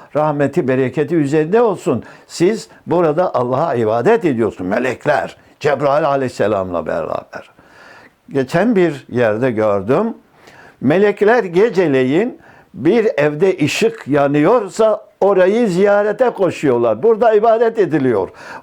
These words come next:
O ibadet edenlerin üzerinde bir ışık göğe kadar çıkıyor. Melekler bunu görüyor ve bunu seyretmeye geliyorlar. Bu Kadir gecesinde de bunlar inerler ve her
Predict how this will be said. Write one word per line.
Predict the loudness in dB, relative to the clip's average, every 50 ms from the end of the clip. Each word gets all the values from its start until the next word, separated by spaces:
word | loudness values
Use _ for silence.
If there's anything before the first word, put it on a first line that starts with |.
| _
O | 0 0 2
ibadet | 0 -2 0 0 2 2 4 4 2 2 0 0 0
edenlerin | 0 2 2 2 2 2 2 0 0 2 2 0 2 2 2 2 0 0 0 -2
üzerinde | -2 0 2 2 2 2 2 0 0 0 0 0
bir | 0 2 2 0 0
ışık | -2 -2 -2 -2 0 2
göğe | 2 2 2 2 0
kadar | 0 0 2 2 0 0
çıkıyor. | 0 -4 -2 0 2 2 4 2 2 0 -2 -10 -20 -20 -12 -6
Melekler | -2 0 2 2 2 0 0 0 -2 -2 0 0
bunu | 0 0 2 0 0
görüyor | 2 2 2 2 4 4 4 4 2 0 -4 -10 -16 -4 0
ve | 0 0 2 2
bunu | 2 2 2 0
seyretmeye | 2 2 2 2 2 0 -2 -2 -2 0 2 2 2 2 2
geliyorlar. | 2 2 0 0 0 0 0 0 0 0 -2 -4 -6 -10 -16 _ _ _ _ _ _ _ _ _ _ _ _ _ _ _ _ -20 -20 -20 -20 -20 _ _
Bu | -2 0 0 0 -2 -2 0 2 2 2 0 0 -4 -4
Kadir | -2 0 0 2 0 0
gecesinde | 0 0 0 0 0 -2 -2 -2 -2 -2 0 0 0 2 2
de | 2 2 2 2 0 -4 -10 -20 -20 -20 -20 _ -8
bunlar | -6 -4 -2 0 0 0 2 2 0 0 0 -2 -8 -14 -20 -20 _ _ _ -18 -18 -18 -12 _ -2
inerler | -2 0 2 2 2 2 2 0 0 0 0 0 -2 -4 -6 -12 -20 -20 -20 -20 -20 _ -6
ve | -6 -4
her | -2 0 0 0 -2